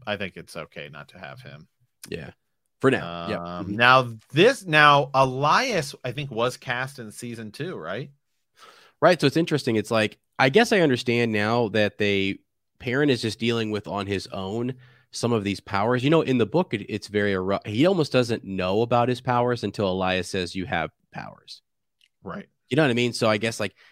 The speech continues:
Speaker 2: now he's struggling with this thing. So if Elias then comes in, I think to the watcher, that might make more sense to them. They're like, "Okay, he's struggling. He needs somebody to help him out."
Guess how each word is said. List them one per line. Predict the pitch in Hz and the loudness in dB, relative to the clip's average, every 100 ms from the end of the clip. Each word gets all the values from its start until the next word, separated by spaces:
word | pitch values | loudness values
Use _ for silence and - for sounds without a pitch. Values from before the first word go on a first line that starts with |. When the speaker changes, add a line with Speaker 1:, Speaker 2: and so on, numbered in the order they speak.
| - | -2
Speaker 2:
now | 117 139 | 4 6
he's | 127 110 - | 4 0 -4
struggling | - - 120 127 117 104 | -10 -6 0 0 2 0
with | 95 | -2
this | - 92 | -4 -6
thing. | - 95 90 | -4 -4 -4
So | 101 | -6
if | 95 | -4
Elias | 98 113 117 - | -2 0 0 -2
then | 113 110 | -4 -4
comes | 107 101 92 | -6 -6 -4
in, | 92 101 | -4 -4
I | 98 | -4
think | 120 - | -6 -6
to | - 101 95 _ _ _ | -4 -4 -4 _ _ _
the | 95 | -6
watcher, | 98 110 117 107 | 0 0 0 -2
that | 101 92 | -2 -2
might | 104 | -4
make | 98 - | -6 -6
more | 95 90 | -8 -6
sense | 95 98 | -8 -6
to | 117 | -4
them. | 107 | -2
They're | 98 | -2
like, | 90 | -2
"Okay, | 107 95 | -2 0
he's | 92 | -2
struggling. | - 107 98 90 | -2 -2 0 -2
He | 117 | 0
needs | 107 - | -2 -2
somebody | 104 98 90 | -2 0 0
to | |
help | 98 92 | -2 -6
him | 82 | -4
out." | 87 87 | -2 -2